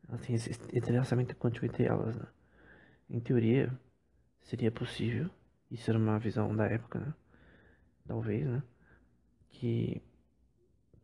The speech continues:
você, você, é, mandasse informação mais rápido do que a luz. Que parecia que era mais rápido do que a luz.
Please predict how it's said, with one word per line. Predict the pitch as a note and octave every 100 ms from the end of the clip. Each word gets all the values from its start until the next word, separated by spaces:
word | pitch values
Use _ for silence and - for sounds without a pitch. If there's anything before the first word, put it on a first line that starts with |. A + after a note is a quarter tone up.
| _
você, | - - A#2
você, | A#2+ A#2 A#2 - -
é, | A#2 A#2 A#2 B2+ - - - - -
mandasse | B2 A2+ A2+ A#2+ -
informação | B2 B2 A#2 A#2 - A2 F3 - _ - _ _ _ _
mais | A#2+ A#2 A#2
rápido | A2+ A2+ A#2
do |
que | A#2 B2+
a |
luz. | A#2 A2+ - - - - - _ - - - _ _ _ _ _ _ _ _ _ _ _
Que | A2+
parecia | A#2+ A#2 - A#2 A2+
que | -
era | A2
mais | A2
rápido | A2+ G#2+ A#2+
do | A2+
que | -
a | B2
luz. | A2 A2+